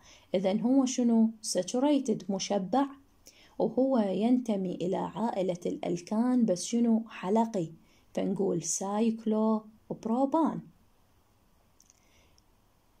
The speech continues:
ليش قلت بروبان؟ لأنه يحتوي على ثلاث ذرات كربون، وأن أنظر إلى ذرات الكربون ألاحظ كل ذرة كربون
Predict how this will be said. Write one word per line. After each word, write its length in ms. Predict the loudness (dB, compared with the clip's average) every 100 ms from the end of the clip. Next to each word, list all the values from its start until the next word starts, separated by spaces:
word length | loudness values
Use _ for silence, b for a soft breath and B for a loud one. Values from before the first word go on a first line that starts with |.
| 0
ليش 300 | 2 2 4
قلت 300 | 2 4 0
بروبان؟ 840 | 2 2 2 2 0 0 0 0 -2 -6
لأنه 760 | -4 0 2 2 0 -4 -2
يحتوي 580 | -2 -2 -4 -4 -2 -4 -2
على 300 | 0 0 -4
ثلاث 480 | -4 -4 -2 -4 -4
ذرات 500 | -6 -4 -2 0 -2
كربون، 680 | 0 2 2 2 4 2 0 -10 _ _ _ b b b b
وأن 400 | 0 2 2 -2 -2
أنظر 340 | 2 4 4 2
إلى 340 | 2 0 2
ذرات 420 | 2 2 2 0 0
الكربون 640 | 0 0 0 2 2 0
ألاحظ 600 | -2 -2 -2 -2 -4 -6 -2
كل 320 | 2 6 6
ذرة 420 | 4 0 2 2 0
كربون 720 | 0 2 2 0 0 0 -2